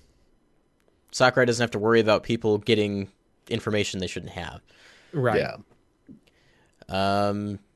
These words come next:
Speaker 1: with that said, I mean, we haven't seen any of the collectibles, like trophies,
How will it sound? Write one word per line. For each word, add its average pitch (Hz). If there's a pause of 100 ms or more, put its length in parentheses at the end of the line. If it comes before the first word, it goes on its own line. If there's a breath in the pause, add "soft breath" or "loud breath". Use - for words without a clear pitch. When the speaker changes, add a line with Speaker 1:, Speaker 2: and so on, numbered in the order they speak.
(680)
Speaker 1:
with 101
that 120
said, 170
I 120
mean, 123
we 117
haven't 127
seen 123
any 117
of 107
the 104
collectibles, 117
like 82
trophies, 113